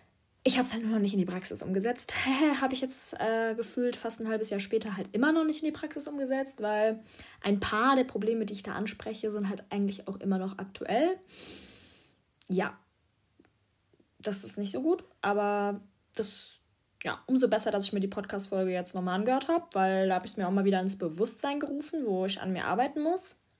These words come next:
Und ja, ansonsten ist es eigentlich eine ganz witzige Folge. Ich sag ein paar Sachen, da hab ich mir kurz gedacht, "Oh Gott, sag ich das jetzt wirklich?"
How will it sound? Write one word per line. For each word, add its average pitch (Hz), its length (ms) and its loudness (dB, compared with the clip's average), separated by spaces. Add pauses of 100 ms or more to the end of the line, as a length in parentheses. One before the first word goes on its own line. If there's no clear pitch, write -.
(2000)
Und 247 1000 6 (500)
ja, 349 220 10
ansonsten 254 380 2
ist 247 140 -2
es - 80 -2
eigentlich 208 260 -2
eine 185 80 -6
ganz 196 220 0
witzige 202 360 -2
Folge. 196 600 0 (440)
Ich - 80 -6
sag 226 120 6
ein 220 40 -4
paar 214 120 2
Sachen, 220 340 2
da 214 80 2
hab 220 60 2
ich 202 100 -4
mir 214 60 -6
kurz 226 160 -4
gedacht, - 200 -4
"Oh 220 300 0
Gott, 208 260 -2
sag 220 220 -4
ich 220 80 -8
das - 140 -6
jetzt 202 200 -2
wirklich?" 220 560 0